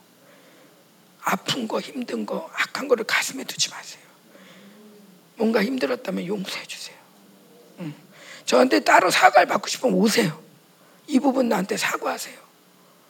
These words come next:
오세요, 오세요. 어쨌건 여러분은 용서해야 돼요. 용서해야 돼요. 그게 여러분이 사는 길이야.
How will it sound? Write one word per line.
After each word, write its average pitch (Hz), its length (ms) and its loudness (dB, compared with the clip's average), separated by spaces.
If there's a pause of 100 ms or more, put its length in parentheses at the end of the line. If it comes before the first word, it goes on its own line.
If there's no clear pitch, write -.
(200)
오세요, 175 380 -4
오세요. - 220 -14 (760)
어쨌건 277 680 2
여러분은 185 340 0
용서해야 - 400 -8 (100)
돼요. - 120 -20 (1500)
용서해야 226 520 2
돼요. - 200 -18
그게 254 260 2
여러분이 170 300 0
사는 254 360 -4
길이야. - 280 -12